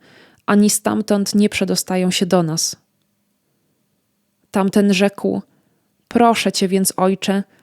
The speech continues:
poślij go do domu mojego ojca. Mam bowiem pięciu braci. Niech ich ostrzeże, żeby i oni nie przyszli na to miejsce męki”. Lecz Abraham odparł:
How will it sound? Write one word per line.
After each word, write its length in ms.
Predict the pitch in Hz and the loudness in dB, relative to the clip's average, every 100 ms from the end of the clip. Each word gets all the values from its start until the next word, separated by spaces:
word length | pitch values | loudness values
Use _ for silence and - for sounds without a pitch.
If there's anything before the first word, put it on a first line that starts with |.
| _ _ | _ _
poślij 540 | - 226 220 - 233 226 | 0 2 2 -2 0 0
go 160 | 220 | 0
do 140 | 214 214 | 2 2
domu 360 | 196 208 214 | 2 2 2
mojego 400 | 226 208 208 202 | 2 4 4 2
ojca. 560 | - 190 185 - 175 185 _ _ _ _ _ _ | 2 2 2 -2 -4 -6 _ _ _ _ _ _
Mam 300 | 196 196 196 | 0 2 2
bowiem 320 | 202 208 208 | 2 4 2
pięciu 360 | 196 208 196 202 | 4 2 2 0
braci. 560 | 185 190 196 - 185 - _ _ _ _ _ _ - | 2 2 0 -4 -4 -6 _ _ _ _ _ _ -2
Niech 320 | 208 220 - | 2 2 2
ich 220 | 220 - | -6 -4
ostrzeże, 720 | 196 - - - 202 170 175 180 _ _ _ - | -4 -2 -4 -2 0 0 -2 -4 _ _ _ -10
żeby 440 | 196 214 214 208 220 | -4 0 2 2 0
i 160 | 233 | -2
oni 300 | 226 233 233 | 0 2 2
nie 120 | 226 226 | 2 -2
przyszli 440 | - 214 - 214 | -2 -4 -2 -2
na 160 | 202 190 | -2 0
to 140 | 202 | 0
miejsce 420 | 190 180 - - | 2 0 -2 -2
męki”. 540 | 175 170 175 - 185 - _ _ _ _ _ _ _ _ _ _ _ _ _ _ _ - | 0 0 -4 -6 -10 -10 _ _ _ _ _ _ _ _ _ _ _ _ _ _ _ -4
Lecz 280 | 208 208 - | 0 0 2
Abraham 500 | 208 196 185 202 196 | 0 2 0 0 -2
odparł: 520 | 190 185 - 185 190 | -2 -6 -6 -6 -6